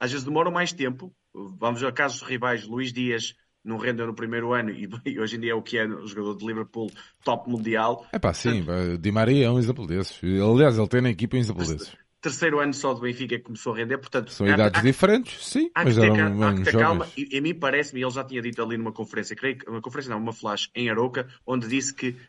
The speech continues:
Speaker 1: estava com algumas dificuldades de adaptação. Eu não sei
Speaker 2: João,
Speaker 1: se é o país,
Speaker 2: sabes o quê?
Speaker 1: se é o
Speaker 2: Sabes o quê?
Speaker 1: futebol.
Speaker 2: Sabes o que é que eu acho? A gente estamos fartos de falar aqui,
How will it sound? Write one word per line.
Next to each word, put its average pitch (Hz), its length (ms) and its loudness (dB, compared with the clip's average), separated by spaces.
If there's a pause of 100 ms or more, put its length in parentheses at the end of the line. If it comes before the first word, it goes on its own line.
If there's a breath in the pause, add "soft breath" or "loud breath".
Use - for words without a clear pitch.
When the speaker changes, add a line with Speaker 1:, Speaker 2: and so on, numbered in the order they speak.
(140)
Speaker 1:
estava 131 220 -2
com 139 220 0
algumas 135 300 0
dificuldades 131 460 -2
de 123 40 -4
adaptação. 110 560 -4
Eu 139 80 -2
não 151 80 0
sei 160 140 -4
Speaker 2:
João, 113 140 8
Speaker 1:
se - 20 2
é - 20 2
o - 20 -10
país, 123 520 -2
Speaker 2:
sabes 107 340 2
o 113 60 0
quê? 95 200 2
Speaker 1:
se - 80 0
é 165 60 4
o - 20 6
Speaker 2:
Sabes 113 240 2
o 113 60 4
quê? 123 60 6
Speaker 1:
futebol. 143 360 2
Speaker 2:
Sabes - 260 2
o - 20 -10
que 113 60 0
é - 20 -2
que - 80 0
eu 107 40 8
acho? - 160 0
A 101 60 0
gente 107 140 0
estamos 104 200 -2
fartos - 260 -4
de - 40 -8
falar 101 240 0
aqui, 98 300 -2